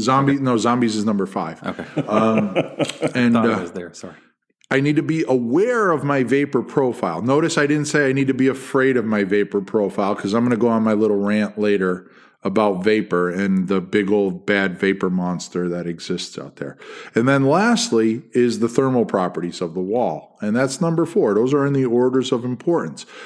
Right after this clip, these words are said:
Speaker 1: So we've established what we should be concerned about. We've established the order of importance.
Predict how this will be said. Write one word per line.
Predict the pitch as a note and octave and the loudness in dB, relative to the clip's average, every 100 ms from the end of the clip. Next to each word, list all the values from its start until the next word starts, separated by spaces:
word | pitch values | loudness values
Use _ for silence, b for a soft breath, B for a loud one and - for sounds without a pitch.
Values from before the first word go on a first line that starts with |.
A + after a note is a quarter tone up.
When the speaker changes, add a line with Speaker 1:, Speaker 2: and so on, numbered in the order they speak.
| B | B
Speaker 1:
So | - C#3+ B2 B B - | 0 2 0 B B 0
we've | C3+ C3+ | 2 2
established | C3+ - F#3 G3+ D#3+ C3+ - | 0 2 2 2 2 0 -4
what | A2+ B2+ E3 F3 | -4 0 0 2
we | E3 | 0
should | - D3+ | 0 0
be | C3 | 0
concerned | B2 B2 A2 G#2 F#2+ | -2 -4 -2 -2 -2
about. | F2 F2+ A2 C3+ | -2 -2 -2 0
We've | B2 A2+ | 0 2
established | G#2 - - D3+ F#3 D3+ B2 - | 0 0 2 2 2 2 0 0
the | A#2+ | 0
order | A#2+ C3 D3 D3+ C3+ | 2 2 4 4 4
of | A#2 | 2
importance. | A2+ G#2+ - A#3 F3+ D#2 - - | 0 -4 -2 -2 -2 -4 -14 -16